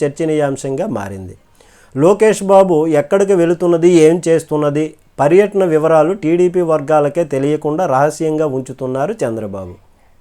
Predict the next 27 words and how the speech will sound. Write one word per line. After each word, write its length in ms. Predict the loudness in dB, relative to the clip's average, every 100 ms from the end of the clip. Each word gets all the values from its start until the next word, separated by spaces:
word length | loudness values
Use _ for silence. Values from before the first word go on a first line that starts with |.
| _ _ _ _ -20 -20 _ -4
తాజాగా 480 | 2 4 4 4 4
ఆయన 360 | 4 4 4 2
అలాంటి 440 | 2 2 2 0
పర్యటనలోనే 720 | 0 2 0 0 2 2 2
ఉన్నారట. 540 | 0 -2 -2 -4 -6 -6 0
అయితే 340 | 0 2 0
ఈ 240 | 0 -2
క్రమంలో 560 | -2 -2 0 2 2 0 -8 _ -4
నిన్న 220 | 2 2
జరగాల్సినటువంటి 920 | 2 0 2 2 0 0 -2 -2 -4 -4
క్యాబినెట్ 480 | 0 0 2 0 -2
సమావేశం 600 | -2 0 2 0 0 -2
ఈ 200 | 0 2
రోజుకి 340 | 0 0 -2
వాయిదా 360 | 0 0 0 -4
పడింది. 440 | -6 -8 -10 -14 -20 -20 _ 0
తొలుత 240 | 2 2
క్యాబినెట్ 480 | 2 4 4 2 0
సమావేశం 640 | 0 2 2 2 0 -2
నిర్వహించాలని 840 | -2 0 0 0 0 0 0 0
సీఎస్ 400 | -4 -2 -2 -2
నీరబ్ 320 | 0 2 2 -2
కుమార్ 320 | -4 -2 -2
ప్రసాద్ 520 | -2 -2 0 0 0
పేరిట 280 | -2 -2 -2
ఆదేశాలు 600 | 0 2 0 -2 -2 -4
వెలువడ్డాయి. 560 | -4 -4 -4 -4 -8